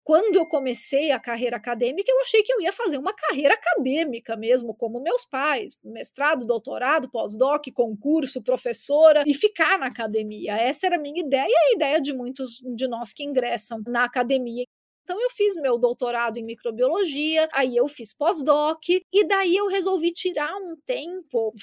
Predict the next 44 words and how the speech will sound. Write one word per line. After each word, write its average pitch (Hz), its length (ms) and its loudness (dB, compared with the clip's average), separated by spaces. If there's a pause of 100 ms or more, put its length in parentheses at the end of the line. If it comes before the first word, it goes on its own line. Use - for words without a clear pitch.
fora 277 320 4
do 233 140 -2
laboratório 240 1120 0
quando 302 260 -2
a 302 40 -2
minha 320 160 -2
filha 339 260 0
nasceu, 285 560 2
que - 80 -4
eu 247 60 6
queria 254 260 0
me 254 140 -4
dedicar 262 480 0
um, 262 100 -10
algum, 262 300 0
por 294 180 2
algum 277 380 4
tempo 330 380 -4
só 294 320 -4
a 330 120 0
ela. 240 540 -4 (600)
E 330 100 2
foi 403 360 0 (100)
nesse 370 560 2
período, 240 920 0
que - 120 -20
foi 254 200 6
o 240 40 6
meu 247 140 4
pós-doc 240 520 2
mais 247 260 -2
difícil, 233 680 0
a 214 60 -8
maternidade, 226 1000 0 (160)
mas 277 220 2
também 269 300 2
foi 294 120 10
o 339 40 6
que 320 100 0
deu 277 140 10
o - 20 8
resultado 254 500 0
mais 254 220 0
bonito. 247 760 -2